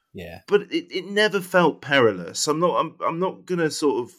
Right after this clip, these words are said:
Speaker 2: stick the boot in on Stockport here. There's no doubt in my mind that the Stockport fans in the ground were watching that quite nervously because it didn't feel like eleven versus ten for large parts of this game.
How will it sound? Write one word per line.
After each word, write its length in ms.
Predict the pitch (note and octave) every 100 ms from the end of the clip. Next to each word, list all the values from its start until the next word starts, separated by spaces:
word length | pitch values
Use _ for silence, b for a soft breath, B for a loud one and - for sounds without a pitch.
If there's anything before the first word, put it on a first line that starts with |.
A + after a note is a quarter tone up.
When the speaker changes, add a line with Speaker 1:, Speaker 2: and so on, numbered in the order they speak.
| _
Speaker 2:
stick 260 | - - -
the 60 | A#2+
boot 300 | C3 C3+ F2+
in 100 | G#2
on 140 | G2
Stockport 560 | - A2+ - - F2 G#2+
here. 160 | F#2
There's 160 | G2+ A#2
no 260 | E3+ E3 D3+ B B B -
doubt 240 | B2 G2
in 60 | A2+
my 160 | A2
mind 460 | G#2+ G#2+ G#2 G2 F#2+
that 100 | F2
the 80 | F#2+
Stockport 460 | - B2+ - -
fans 320 | - G#2 G2+
in 80 | G2
the 80 | G2+
ground 360 | A2 G#2 G#2 G#2
were 100 | G2+
watching 460 | A2+ - - G#2
that 200 | G2+ F#2+ - _ _ _ _ _
quite 300 | - C#3 G2+
nervously 800 | B2 C3+ A#2+ G#2 - G#2 F2+ F2
because 500 | A2+ - C3+ - - b b b _
it 140 | F3 F3+
didn't 240 | G3+ F3+
feel 300 | - D3+ C#3+
like 360 | A#2 F#2+ F#2 A2 -
eleven 340 | G#2+ G2+ G2+
versus 320 | F2+ G2 - -
ten 300 | - G2+ G2+
for 120 | G2
large 300 | G2 F#2+ -
parts 300 | G#2+ F2 -
of 60 | F#2
this 100 | -
game. 300 | F#2+ F#2